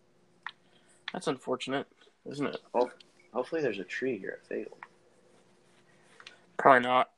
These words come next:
Speaker 1: I'm probably gonna get sniped out of the air, so.
Speaker 2: I feel like they should, like, they should add,
Speaker 1: Release
Speaker 2: like, a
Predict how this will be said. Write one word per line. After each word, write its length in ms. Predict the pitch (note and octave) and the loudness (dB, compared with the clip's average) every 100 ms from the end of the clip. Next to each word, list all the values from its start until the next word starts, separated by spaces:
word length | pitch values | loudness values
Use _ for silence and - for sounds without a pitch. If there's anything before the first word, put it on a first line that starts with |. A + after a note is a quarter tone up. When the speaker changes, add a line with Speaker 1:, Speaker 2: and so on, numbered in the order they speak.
| _ _ - | _ _ -4
Speaker 1:
I'm 120 | D#3+ | -2
probably 180 | D#3+ F#3 | 2 4
gonna 160 | E3+ C3+ | 4 2
get 140 | - | -2
sniped 380 | - C#3 C3+ - | -6 -4 -4 -2
out 80 | C3+ | 0
of 40 | A#2+ | 2
the 120 | - | 4
air, 240 | B2 A#2+ | 2 2
so. 360 | C3 - A#2 B2 - - - | -2 -2 -2 -4 -8 -12 -4
Speaker 2:
I 100 | A2 | -4
feel 220 | - D#3 | 0 0
like 200 | E3 D3 | 2 2
they 140 | A2+ A2+ | 4 2
should, 200 | - A2 | 0 0
like, 320 | A2 G2 - - - - - - - _ _ - - _ _ - - | 0 0 -6 -20 -20 -20 -20 -20 -20 _ _ -18 -18 _ _ -14 -6
they 80 | G#2 | -4
should 120 | B2+ A#2 | 0 4
add, 160 | A#2 | 4
Speaker 1:
Release 240 | A#2+ A#2+ G#2 | 4 0 0
Speaker 2:
like, 160 | |
a 0 | F#2+ | -2